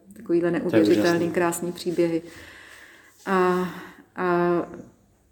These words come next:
Speaker 1: ona mi třeba včera napsala, že já jsem se jí ptala, proč si nás vybrala a ona říkala, vy jste od začátku byli ochotní se mnou komunikovat a hledat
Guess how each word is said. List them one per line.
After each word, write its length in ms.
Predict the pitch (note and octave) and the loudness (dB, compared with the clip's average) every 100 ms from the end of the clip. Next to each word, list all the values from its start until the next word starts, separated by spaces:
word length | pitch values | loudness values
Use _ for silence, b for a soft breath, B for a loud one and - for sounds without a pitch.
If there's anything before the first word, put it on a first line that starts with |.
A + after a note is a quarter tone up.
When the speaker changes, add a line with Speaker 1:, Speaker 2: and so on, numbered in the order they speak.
| _ _ | _ _
Speaker 1:
ona 120 | F3+ | -4
mi 100 | F#3 F#3 | -2 2
třeba 180 | F#3 | 2
včera 220 | F#3 G3 F#3+ | 2 0 0
napsala, 440 | F#3 - F3+ F3+ | -2 0 2 2
že 280 | F3+ F#3 F3 | 4 2 2
já 80 | F3+ | -2
jsem 120 | F#3 | -2
se 100 | F3+ | 0
jí 40 | F#3+ | 0
ptala, 200 | F#3+ F#3 | 0 0
proč 140 | F3+ | 0
si 120 | F#3 | 0
nás 180 | F#3 F#3+ | -2 2
vybrala 380 | F3+ F3 F#3+ E3+ | 2 2 4 2
a 120 | E3+ | 2
ona 160 | E3 E3+ | -2 -4
říkala, 300 | - F3+ F3+ | -6 -2 -2
vy 80 | |
jste 140 | F3 F#3 | -2 -2
od 100 | E3+ | 0
začátku 420 | F3 F3+ F3 F#3+ | 0 0 -2 0
byli 160 | F3+ F3+ | 0 0
ochotní 540 | F3+ F3+ F3+ F3 F3 | -2 -4 -2 -2 -2
se 100 | - | -4
mnou 140 | F3+ | -4
komunikovat 580 | F3+ F3 F3 E3+ E3+ E3+ - | -2 -2 -2 -2 -2 -4 -4
a 40 | |
hledat 440 | E3+ E3+ E3+ E3+ | -2 0 0 -2